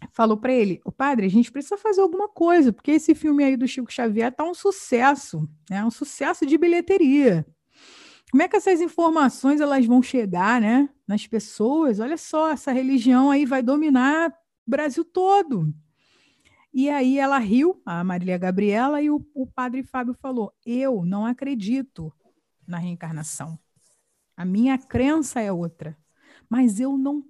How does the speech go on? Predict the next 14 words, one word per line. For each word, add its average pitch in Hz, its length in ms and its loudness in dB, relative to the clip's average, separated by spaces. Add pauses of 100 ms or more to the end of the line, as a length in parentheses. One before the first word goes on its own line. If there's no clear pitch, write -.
(140)
posso 302 420 -4
questionar 302 800 -2
o 320 120 -4
amor 330 640 0
que 370 100 -4
esse 359 240 -10
homem 370 320 -6
é 392 120 -4
pra 403 220 -12
tantos. - 560 -12 (1300)
Eu 302 100 -2
não 339 160 -6
posso 339 460 -8
questionar 277 880 -2